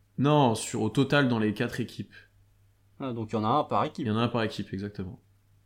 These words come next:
Speaker 2: Oh là là. Bon, bref, on va encore dormir, mais, euh, non, euh,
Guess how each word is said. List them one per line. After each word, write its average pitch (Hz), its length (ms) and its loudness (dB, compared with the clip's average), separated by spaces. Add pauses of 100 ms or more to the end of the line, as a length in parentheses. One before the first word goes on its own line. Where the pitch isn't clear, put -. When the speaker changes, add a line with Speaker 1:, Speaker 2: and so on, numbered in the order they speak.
(100)
Speaker 2:
Oh 107 160 -4
là 98 120 -2
là. - 340 -8 (1300)
Bon, 107 240 -8
bref, 117 260 -2
on 104 60 -6
va 104 80 -2
encore 110 280 -4
dormir, 143 300 -6
mais, 113 380 -2
euh, 110 320 2
non, 165 380 -2
euh, 117 40 -8